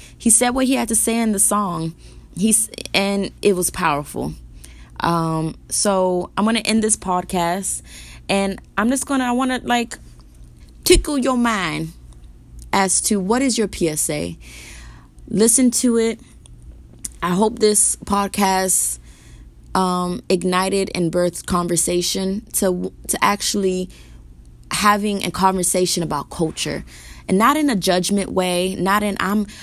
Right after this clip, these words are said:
um, the Haitian culture is better than this," and not in a, um, a negative way, but in a loving way,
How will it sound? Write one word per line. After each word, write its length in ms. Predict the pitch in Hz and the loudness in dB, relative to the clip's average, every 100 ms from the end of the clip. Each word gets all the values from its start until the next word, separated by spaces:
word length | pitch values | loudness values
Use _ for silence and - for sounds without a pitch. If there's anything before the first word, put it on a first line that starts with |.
| - - | -16 -8
um, 340 | - 185 175 156 | 0 2 2 0
the 80 | |
Haitian 360 | 170 240 - 220 | 0 2 2 0
culture 320 | 180 208 196 | 0 0 0
is 100 | 190 | 0
better 240 | 165 196 190 | 0 0 0
than 200 | 175 185 | 0 0
this," 200 | 175 170 | 0 0
and 120 | 185 | 0
not 240 | 202 233 | 0 0
in 220 | - 202 196 | -2 -2 -2
a, 380 | 185 180 175 170 - - - - - - - - - | 0 0 -2 -6 -16 -20 -20 -20 -20 -20 -12 -12 -4
um, 600 | - 170 160 151 147 147 - - - - - | -2 0 -2 -2 -4 -6 -10 -18 -20 -14 -2
a 40 | 165 | 2
negative 560 | 170 185 180 165 151 | 2 2 0 -2 -2
way, 240 | 156 147 - | -4 -6 -4
but 200 | 202 220 | -4 0
in 120 | 233 | 0
a 60 | |
loving 420 | 196 202 208 208 170 | 2 0 0 -2 -2
way, 340 | 170 156 160 | -2 -2 -6